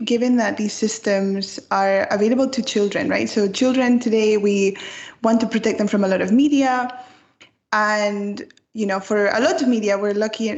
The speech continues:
enough that it makes it a little bit easier because, for example, to access the internet and read violent or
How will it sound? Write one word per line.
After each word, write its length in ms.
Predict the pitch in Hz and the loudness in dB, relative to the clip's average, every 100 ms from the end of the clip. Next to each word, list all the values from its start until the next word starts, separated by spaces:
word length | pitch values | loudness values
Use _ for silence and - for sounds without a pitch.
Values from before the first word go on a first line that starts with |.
| - | -6
enough 460 | - 208 196 196 - | -2 0 0 -2 -2
that 180 | 202 202 | -2 0
it 80 | 208 | 0
makes 200 | 208 214 | 0 0
it 100 | 190 | 0
a 40 | |
little 160 | 214 226 | 2 2
bit 140 | 214 | 0
easier 360 | 254 330 302 277 | 2 2 2 2
because, 240 | 247 220 | 0 0
for 100 | 226 | 0
example, 400 | 202 214 208 208 | -2 0 0 0
to 160 | 202 196 | 0 -2
access 300 | 196 - 202 | 0 -4 -2
the 140 | 196 | 2
internet 580 | 208 240 240 240 240 233 | 2 4 2 2 0 0
and 400 | 196 190 190 185 | 0 0 0 0
read 380 | 202 202 196 185 | 0 0 -2 -2
violent 680 | 190 190 196 190 190 190 - | -2 0 0 0 0 -2 -2
or 560 | - 180 180 190 - | 0 0 2 0 0